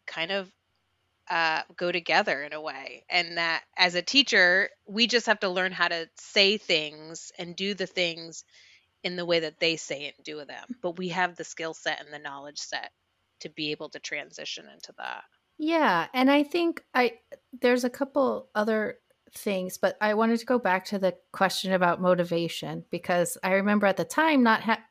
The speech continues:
Speaker 2: 'cause it was a spontaneous question, so
Speaker 1: Yeah.
Speaker 2: you don't have that
Speaker 1: Yeah.
Speaker 2: much time to think about it. But a couple of people approached me after the, that on, you know, on LinkedIn, and we were chatting about it. And the,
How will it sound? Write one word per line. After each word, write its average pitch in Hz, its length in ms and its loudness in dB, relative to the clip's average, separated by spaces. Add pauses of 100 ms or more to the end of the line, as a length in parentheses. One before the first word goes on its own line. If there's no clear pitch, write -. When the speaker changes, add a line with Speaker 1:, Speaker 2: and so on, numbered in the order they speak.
Speaker 2:
'cause 262 160 4
it 285 80 6
was 269 140 6
a 233 100 6
spontaneous 240 840 2
question, 175 580 -2
so 240 80 2
Speaker 1:
Yeah. 226 140 12
Speaker 2:
you 220 60 6
don't 233 140 -6
have 214 240 2
that 202 180 6
Speaker 1:
Yeah. - 40 -4
Speaker 2:
much - 200 -2
time 196 200 0
to 180 60 0
think 196 220 -4
about 160 240 -2
it. - 120 -8 (640)
But 277 340 4
a 240 80 4
couple 339 380 2
of 262 120 2
people 202 400 0
approached 233 480 2
me 202 440 0 (200)
after 208 500 2
the, 165 200 0 (120)
that 156 380 2 (100)
on, 170 300 0
you 180 100 0
know, 160 160 0
on 165 160 -2
LinkedIn, 165 400 -2
and 165 80 -4
we 160 120 -4
were 151 120 -4
chatting 165 380 -6
about 143 320 -2
it. - 180 -4 (380)
And 208 140 6
the, 208 160 2